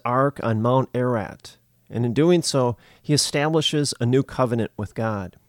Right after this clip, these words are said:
Abraham and Isaac, they climb up Mount Moriah for the sacrifice, and yet they encounter God there, who's ready to stop Abraham from sacrificing Isaac. Moses,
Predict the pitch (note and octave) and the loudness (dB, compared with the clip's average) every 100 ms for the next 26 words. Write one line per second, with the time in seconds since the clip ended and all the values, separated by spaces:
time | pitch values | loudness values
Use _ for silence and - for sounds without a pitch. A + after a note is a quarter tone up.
0 | _ _ _ _ _ _ _ _ _ - | _ _ _ _ _ _ _ _ _ -10
1 | A#2 B2+ C3+ C3 C#3 C#3 A#2+ B2 C#3 D#3+ | -6 -2 0 2 2 2 0 0 2 2
2 | A2 F2 - _ _ _ _ C#3 C3+ - | 0 -6 -10 _ _ _ _ -2 -2 0
3 | D#3+ F3 E3 E3 - B2 B2+ C3+ - A#2+ | 2 4 4 2 -2 -2 2 0 0 -2
4 | A#2 A#2 A#2 F2+ - _ _ _ - C3 | 0 0 -2 -6 -14 _ _ _ -4 -2
5 | - C3+ C3+ B2+ - A2 E2 - - - | 0 0 0 -2 -6 -8 -8 -10 -12 -14
6 | _ _ _ _ - C3+ D3 - - C3+ | _ _ _ _ -4 2 4 2 0 0
7 | B2 - E3 E3 B2+ B2 A#2+ B2 G#2 F#2+ | -2 -2 0 2 2 2 2 0 -2 -6
8 | E2+ - _ _ _ C#3+ A#2+ C#3+ E3+ E3+ | -8 -18 _ _ _ -4 -2 0 0 0
9 | B2 - - C3+ C3+ - A#2+ B2+ G#2+ G#2 | -2 -4 -2 0 -2 -2 -4 -4 -4 -6
10 | G2+ F#2 F#2+ - C3 A#2 A#2 A2 A2+ G2+ | -8 -10 -12 -6 -2 -2 -4 -6 -4 -4
11 | - G#2 G#2 A#2 A#2+ G#2 F#2 - _ _ | -4 -6 -4 -4 -4 -6 -12 -18 _ _
12 | _ _ _ _ _ _ - F3 A3+ B2 | _ _ _ _ _ _ -2 0 0 -2
13 | - - - | -6 -10 -18